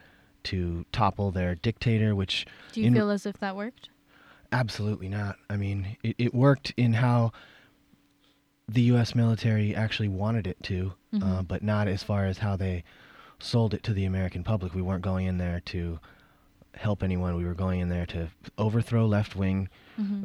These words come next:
Speaker 1: uh, leaders and replace them with right-wing dictators. The, um, just, you know, if we were interested in democracy, we wouldn't be s-, militarily supporting seventy-three percent of the world's dictatorships.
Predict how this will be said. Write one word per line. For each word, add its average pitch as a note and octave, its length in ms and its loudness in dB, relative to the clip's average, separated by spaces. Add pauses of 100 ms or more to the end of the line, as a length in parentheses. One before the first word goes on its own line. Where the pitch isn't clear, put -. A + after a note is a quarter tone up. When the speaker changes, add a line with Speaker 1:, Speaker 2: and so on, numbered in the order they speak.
Speaker 1:
uh, - 80 -14 (240)
leaders F#2+ 580 -2
and F#2 160 -2
replace F2+ 380 -2
them F#2 240 -2
with E2+ 200 -6
right-wing F2 560 -4
dictators. D#2+ 680 -6 (580)
The, F#2 240 -2
um, F2+ 280 -2
just, G2+ 300 -6
you A#2+ 100 -2
know, D#2 160 -6 (920)
if A2+ 160 -2
we C#3+ 120 8
were C3 100 6
interested C#3+ 420 4
in A2+ 140 4
democracy, G#2 720 0
we G#2 160 -2
wouldn't G#2 300 2
be F#2 320 -2 (360)
s-, - 240 -16
militarily G#2 640 2
supporting F#2 500 -2
seventy-three F#2 680 -4
percent F#2 360 -6
of D#2 120 -8
the E2+ 80 -6
world's E2+ 260 -6
dictatorships. D#2 800 -8